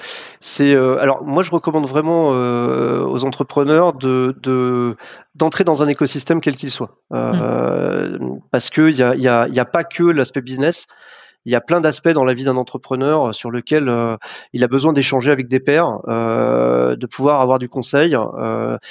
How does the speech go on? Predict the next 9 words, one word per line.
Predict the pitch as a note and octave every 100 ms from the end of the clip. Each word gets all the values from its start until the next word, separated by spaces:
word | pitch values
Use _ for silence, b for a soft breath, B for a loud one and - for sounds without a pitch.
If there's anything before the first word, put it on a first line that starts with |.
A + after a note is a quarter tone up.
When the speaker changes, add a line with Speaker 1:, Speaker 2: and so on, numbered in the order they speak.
| B
Speaker 1:
sur | - A#2+
des | A#2+
aspects, | B2 -
euh, | C#3 D3 B2 A2+
juridiques, | G#2+ A#2 A#2 A2+ C3+ -
financiers, | B2 A#2 A2+ - A#2+ B2+ C3
euh, | A2+
techno, | - A#2+ B2 B2 B2+ C3+ C3
euh, | A#2